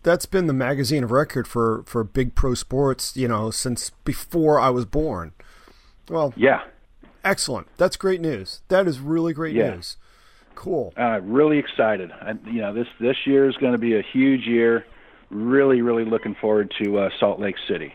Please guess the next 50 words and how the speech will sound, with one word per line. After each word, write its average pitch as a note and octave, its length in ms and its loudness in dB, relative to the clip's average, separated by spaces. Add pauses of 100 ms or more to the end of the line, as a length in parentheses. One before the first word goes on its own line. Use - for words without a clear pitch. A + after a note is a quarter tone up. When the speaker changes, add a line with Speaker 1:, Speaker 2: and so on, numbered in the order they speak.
(100)
Speaker 1:
Well, C3 160 -2
any F#3+ 220 0
builders E3 440 2
who C3 100 -2
haven't C#3+ 260 0
signed D3 340 -2
up C3+ 160 -2
yet C#3+ 260 2
need C3 220 -4
to A#2+ 60 -10
get B2 180 0
on C3+ 260 2
it, G2 140 -4
'cause - 140 -6
they're, C#3 200 -2
they're C#3 140 -2
not D3 160 -2
gonna C3 160 -4
wanna A#2 260 -2
miss B2 280 -4
out A#2+ 120 0
on G#2+ 140 -4
that A2+ 220 -2
opportunity G#2 720 -6
for - 160 -14
P A2 260 -8
R. F2+ 300 -10 (920)
Man. G#2+ 320 -14 (100)
Speaker 2:
Yeah, D3+ 220 4
I, C#3 140 4
I, C#3 260 2 (200)
I D3 40 4
would C#3+ 140 0
have C3+ 220 0
to C3+ 80 -4
agree A#2 260 -4
on F#2 160 -8
that. E2 300 -16
Speaker 1:
<laughs> - 60 -20 (1400)
Yeah, F3 220 0
you're, G#3+ 240 -2
you're A#3 140 4
a A3 60 6
little A3+ 220 0
bit F3+ 120 0
vested D3 400 -2
in A2+ 100 -12
that. F#2 260 -4 (120)
<laughs> - 560 -2
Speaker 2:
I, E3+ 40 2